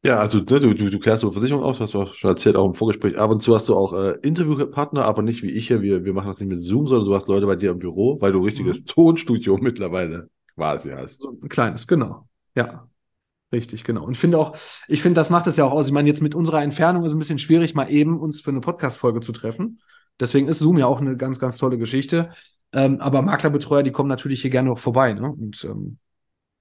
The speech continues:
Speaker 2: zum Beispiel zu irgendeinem, zu irgendeiner Versicherungssparte mal ein bisschen was zu erzählen. Und ja, das macht das natürlich auch aus, wenn man sich beim Podcast dann auch nochmal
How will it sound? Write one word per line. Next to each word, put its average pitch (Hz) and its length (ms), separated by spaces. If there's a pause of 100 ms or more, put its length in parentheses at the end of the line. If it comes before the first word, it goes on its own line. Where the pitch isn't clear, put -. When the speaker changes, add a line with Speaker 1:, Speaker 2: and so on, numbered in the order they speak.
(240)
Speaker 2:
zum 127 140
Beispiel 120 400
zu 117 180
irgendeinem, 117 680
zu - 120
irgendeiner 117 540
Versicherungssparte 127 760
mal 120 60
ein 120 60
bisschen 120 180
was 117 140
zu 117 120
erzählen. 117 520 (440)
Und 113 520 (320)
ja, 127 340
das 120 140
macht 165 180
das 156 100
natürlich 156 360
auch 139 80
aus, 156 200
wenn 139 60
man 139 100
sich 131 120
beim 135 180
Podcast 147 380
dann 127 100
auch 117 80
nochmal 131 300